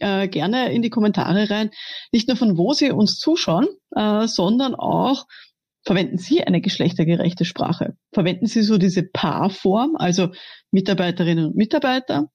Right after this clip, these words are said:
Wenn Sie schreiben, schreiben Sie es mit einem Binnen-I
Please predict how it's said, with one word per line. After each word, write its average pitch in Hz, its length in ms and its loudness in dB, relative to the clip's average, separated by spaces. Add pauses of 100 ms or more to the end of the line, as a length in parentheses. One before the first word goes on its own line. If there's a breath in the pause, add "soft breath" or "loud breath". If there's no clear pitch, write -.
(440)
Wenn 185 100 0
Sie 180 140 -4
schreiben, 202 640 -2
schreiben 180 320 -4
Sie 180 140 -4
es 180 100 -4
mit 170 100 2
einem 160 220 0
Binnen-I 277 720 0